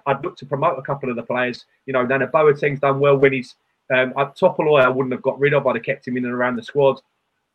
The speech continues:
because you're only gonna find out if they're good enough if they play. Um,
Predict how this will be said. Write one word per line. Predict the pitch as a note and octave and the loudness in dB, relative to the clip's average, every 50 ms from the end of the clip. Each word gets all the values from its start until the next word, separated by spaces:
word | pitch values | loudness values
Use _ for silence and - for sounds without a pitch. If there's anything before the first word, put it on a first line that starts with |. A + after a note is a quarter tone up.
| _ _ _ - | _ _ _ -6
because | D3 C#3+ C#3+ E3 D3+ C#3+ C#3+ - _ _ _ - | -4 -2 0 0 0 0 -2 -8 _ _ _ -6
you're | D#3 D#3+ | 0 2
only | F3+ F#3+ F#3+ | 2 2 4
gonna | - F3+ D#3 | 2 0 2
find | - F3 E3 D#3 | 2 2 2 2
out | D3+ C3 | 2 0
if | - | 0
they're | - C#3+ | -4 -4
good | C3+ D3 A#2+ | -4 -4 -6
enough | A2+ A#2 A#2 - | -6 -6 -6 -6
if | C3 A#2 - | -6 -6 -4
they | - A#2 | -4 -6
play. | A2+ - B2+ A#2 G2+ E2+ D#2 _ _ _ _ _ _ _ _ _ _ _ _ _ - | -4 -4 -4 -4 -4 -6 -10 _ _ _ _ _ _ _ _ _ _ _ _ _ -6
Um, | G#2+ A#2 A#2+ A#2+ A#2 A2+ A#2 A#2 A#2+ A#2 | -2 0 0 2 0 0 0 -2 -4 -6